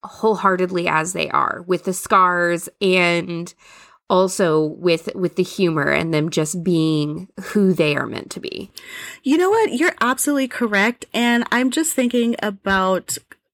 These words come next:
Speaker 2: cozies that I've read featuring both older and younger sleuths. And the older ones bring to the table their rich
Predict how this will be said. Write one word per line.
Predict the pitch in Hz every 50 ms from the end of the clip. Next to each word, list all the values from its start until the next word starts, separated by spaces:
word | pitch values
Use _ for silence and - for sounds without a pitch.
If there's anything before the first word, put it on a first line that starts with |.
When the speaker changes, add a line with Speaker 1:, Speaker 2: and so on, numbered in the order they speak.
| _ _ _ _ _ -
Speaker 2:
cozies | - - - 240 226 202 226 226 202
that | 202 196
I've | 196 190 185 -
read | 196 185 180 170 175 180 185 202
featuring | - - - 202 185 - 202 190 190
both | 185 185 180 185 - -
older | - 175 170 170 175 175 175 - -
and | 185 185 185 185 190 196 -
younger | 185 190 185 170 175 - 165
sleuths. | 190 - - - 185 165 160 180 - - - _
And | - 202 202 196 196 190 196 196 - - - - - - - _ _ _ _ _ _ _ _ _ _ -
the | 214 220 240 233 240 220
older | - 208 277 294 359 349
ones | 311 320 302 294 277 247 240
bring | 214 - - 240 262 262 277 269
to | - 254 214
the | 220 208
table | - - - 202 202 190 214 190 185 143 90 67 - _ _ _ _ _ _ _ _ _
their | - 214 196 202 196 185 190 190 190 185 180 175 - - _ _ _ _ _
rich | - 190 190 196 208 196 196 196 - - - - - -